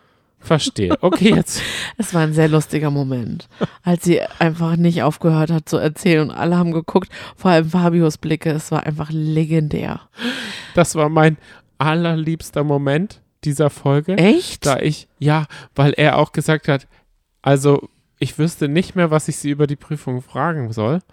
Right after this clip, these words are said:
Speaker 2: Mhm.
Speaker 1: weil sie schon mehr erzählt hat, als sie je erlebt hat.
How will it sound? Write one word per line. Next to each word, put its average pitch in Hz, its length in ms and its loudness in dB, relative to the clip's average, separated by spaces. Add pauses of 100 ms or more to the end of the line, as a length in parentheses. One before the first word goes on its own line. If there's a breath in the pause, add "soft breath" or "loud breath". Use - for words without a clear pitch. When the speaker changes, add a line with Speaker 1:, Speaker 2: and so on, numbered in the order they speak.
(100)
Speaker 2:
Mhm. 165 360 0
Speaker 1:
weil 135 320 0
sie 139 320 -4
schon 135 320 -4
mehr 143 220 0
erzählt 156 320 -2
hat, 156 140 0
als 131 260 -6
sie 139 100 -20
je 143 200 -4
erlebt 127 380 -4
hat. - 200 -10